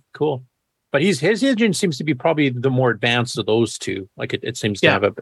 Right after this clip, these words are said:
Speaker 1: a bit more, uh, quality and a bit more using the hardware that's existing in the computer.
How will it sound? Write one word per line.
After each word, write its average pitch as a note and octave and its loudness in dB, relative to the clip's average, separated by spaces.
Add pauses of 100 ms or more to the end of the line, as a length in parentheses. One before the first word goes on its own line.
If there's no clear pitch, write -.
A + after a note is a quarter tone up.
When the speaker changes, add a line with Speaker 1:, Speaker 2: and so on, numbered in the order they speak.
Speaker 1:
a A2+ -8
bit A#2 2
more, G#2 0
uh, G#2 -2 (520)
quality A2+ 2
and G2+ 0
a G#2 -4
bit - -2
more G#2+ 2
using A2 0
the G2 0
hardware G#2 2
that's - -8
existing A2+ -4
in G2+ -8
the - -14
computer. A2+ -2